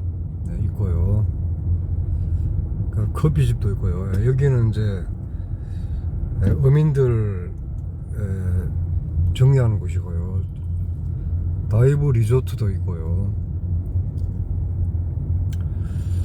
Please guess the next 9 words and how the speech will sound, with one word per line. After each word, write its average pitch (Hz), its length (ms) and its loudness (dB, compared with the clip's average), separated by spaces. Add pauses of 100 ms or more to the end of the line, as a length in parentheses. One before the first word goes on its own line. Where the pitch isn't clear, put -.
(460)
그다음 123 380 6
여기 127 240 4
이제 110 520 4
사천항 131 640 2
주문진 123 600 4
물회가 113 440 2
있고 98 320 -2
장안 123 380 2
횟집, 104 440 -2